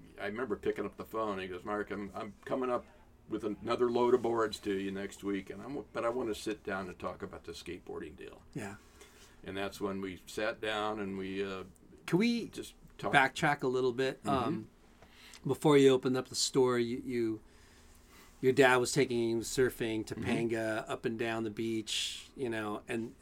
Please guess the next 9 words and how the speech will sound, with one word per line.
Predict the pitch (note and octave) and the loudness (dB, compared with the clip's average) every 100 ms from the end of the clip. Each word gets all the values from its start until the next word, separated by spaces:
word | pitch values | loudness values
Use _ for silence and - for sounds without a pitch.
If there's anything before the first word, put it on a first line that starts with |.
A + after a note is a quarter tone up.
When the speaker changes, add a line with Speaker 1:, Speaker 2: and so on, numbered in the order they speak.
| - - - - - - | -20 -20 -20 -20 -12 0
Speaker 2:
but | D3 - - - - C#3+ | 0 0 -10 -20 -12 2
during | C3 E3+ E3 | 8 10 10
that | C3+ | 8
time, | - C3+ C3+ B2+ | 4 4 6 6
it | B2 | 4
was | A2+ - | 2 2
early | C3+ B2+ A#2 | 2 4 0
sixties, | - B2+ - - A2+ A2+ | -2 -4 -4 -4 -4 -2
right? | A#2 A#2+ | -2 -4